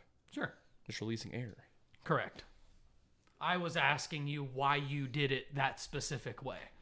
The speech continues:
Speaker 1: not whether or not it was a burp.
Speaker 2: It was kindness.
Speaker 1: Okay. Well, thank you then.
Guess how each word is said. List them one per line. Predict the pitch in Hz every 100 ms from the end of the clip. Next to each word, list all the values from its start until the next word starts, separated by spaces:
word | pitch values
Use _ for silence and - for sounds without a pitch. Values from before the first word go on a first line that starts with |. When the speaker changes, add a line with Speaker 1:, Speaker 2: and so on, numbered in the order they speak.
| - - - -
Speaker 1:
not | 160 165 156
whether | 160 170 165 156
or | 156
not | 151 147
it | 135
was | 147 139
a | 135
burp. | 143 143 135 - - - - -
Speaker 2:
It |
was | 113
kindness. | - 131 131 104 101 - - - - - - - - - - -
Speaker 1:
Okay. | 135 - - - - - - - - _ _ _ - -
Well, | 180
thank | 156 151 131 131
you | 120
then. | 113 113